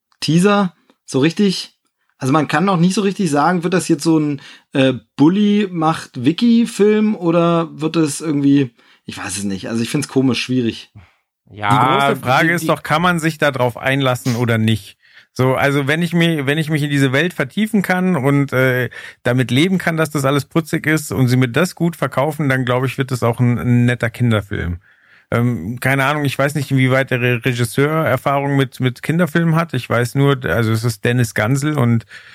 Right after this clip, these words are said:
Speaker 3: der hat Die Welle gemacht. Ist jetzt nicht so der Kinderfilm. Ich weiß nicht, ob der sonst irgendwas in die Richtung verzapft hat, aber ich lass mich überraschen. Also es steht und fällt damit, ob, ob man die Welt, äh, ob man da rein eintauchen kann oder ob man sagt, "Oh, was soll das?"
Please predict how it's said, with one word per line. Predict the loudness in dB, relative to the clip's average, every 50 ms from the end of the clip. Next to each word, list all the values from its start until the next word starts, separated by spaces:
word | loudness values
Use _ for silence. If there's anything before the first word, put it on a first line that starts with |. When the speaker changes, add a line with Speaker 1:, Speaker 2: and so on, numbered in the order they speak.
| -20 -20 _ _
Speaker 3:
der | 0 2 2
hat | 2 2
Die | 0 0 0 0
Welle | 0 0 2 2 2
gemacht. | 2 0 0 0 -4 -4 -6 -10 -18 -20 -20 _ _
Ist | -10 -2 -2
jetzt | -2 -2 0 0
nicht | 0 0 0 0
so | 0 0 2
der | 2 0 -2
Kinderfilm. | -2 0 0 0 0 0 -2 -2 -2 -2 -2 -4 -6 -10 -20 _ _ _ _ _ _ -14 -12
Ich | -8 -2 0
weiß | 0 0 2 0
nicht, | -2 -2 -2
ob | -4 -2
der | -2 -2 0
sonst | 2 2 0 0 0
irgendwas | 0 0 0 0 -2 0 0
in | 0
die | 0 0
Richtung | 0 -2 -2 -2
verzapft | -2 -2 -4 -4 -6 -6 -4 -4
hat, | -4 -2 0
aber | 0 0 0
ich | 0 0
lass | 0 -2 -2 -2
mich | -4 -2 0
überraschen. | 0 -2 0 0 -2 -2 -2 -4 -4 -4 -4 -4
Also | -2 0 0 2 0
es | 0 -2 -2 -2
steht | 0 0 0 0 0
und | -2 -4 -2
fällt | -2 -2 -2 -2 0 0
damit, | 0 0 2 0 -2 -2
ob, | -2 -4 -4 -2
ob | -2 -2 -2 -2 _ 0
man | 0 0 2 0 0
die | -2 -2 0
Welt, | 0 0 2 0 -2 -4 -8 -8
äh, | -4 -2 -2 -2 -2 -4 -4 -4
ob | -4 -4 -2 0
man | 0 0
da | 0 0
rein | 0 0 -2 0
eintauchen | -2 0 0 0 0 0 -2 -2 -2 -4 -6
kann | -2 -2 -2 0 0
oder | 0 0 0
ob | 0 0 -2
man | -2 0
sagt, | 0 0 0 -2 -2 -4
"Oh, | -4 -4 -4 -4
was | -6 -8 -6
soll | -4 -4 -4 -2
das?" | -4 -6 -6 -10 -18 _